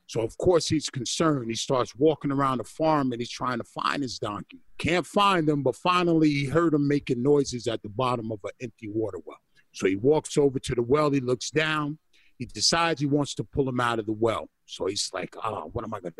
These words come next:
do?" He gets six of his friends, they come over, they look in the well, and they decide that they're gonna use some rope to pull this donkey out of the well.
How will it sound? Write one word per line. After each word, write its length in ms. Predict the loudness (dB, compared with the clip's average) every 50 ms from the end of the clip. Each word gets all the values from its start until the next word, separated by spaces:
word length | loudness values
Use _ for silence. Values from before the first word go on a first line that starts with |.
| -14 -10 -8
do?" 160 | -6 -6 -4
He 80 | -6 -6
gets 260 | -8 -8 -6 -4 -4
six 300 | -2 -2 -2 -2 -2 -2
of 80 | 0
his 100 | 0 -2
friends, 560 | -2 -2 0 2 2 2 2 0 -4 -8 -12 -18 _ _ _ -20 -20 _ _
they 80 | -6 -4
come 240 | -2 -2 0 2 4
over, 260 | 4 4 4 4 4
they 120 | 4 4
look 260 | 4 2 2 2 2
in 60 | 0 -2
the 60 | 0
well, 360 | 2 2 2 2 2 0 0
and 100 | 0 2
they 140 | 2 2 2
decide 840 | 2 0 -2 0 0 0 2 2 2 2 0 0 0 0 -2 -2 -4 _ _ _ -8
that 100 | -2 0
they're 120 | 0 2
gonna 200 | 2 2 0 0
use 420 | 0 0 0 2 0 0 -4 -4
some 200 | -4 -2 0 2
rope 240 | 4 4 4 4 0 -6 _
to 80 | -18 -16 -6
pull 200 | 0 2 2 2
this 260 | 2 2 0 -2 -2 -4
donkey 420 | -4 -4 -4 -6 -4 -2 -2 -2
out 140 | -2 -2 -6
of 80 | -6
the 100 | -10 -6 -4
well. 240 | -4 -4 -4 -8